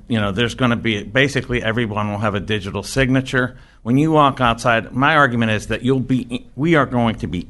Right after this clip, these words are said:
in the internet. This idea of going on the internet will be so quaint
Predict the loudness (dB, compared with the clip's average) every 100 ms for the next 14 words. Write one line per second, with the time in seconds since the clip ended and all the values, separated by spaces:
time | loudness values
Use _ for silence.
0 | 0 2 4 4 0 -6 -12 -8 -6 -6
1 | -10 -14 -20 -20 _ _ _ -6 -2 0
2 | 2 2 0 0 0 2 2 2 -2 0
3 | 2 2 0 -4 -4 -2 -2 -4 -6 -8
4 | -6 0 0 0 -2 -2 -2 -10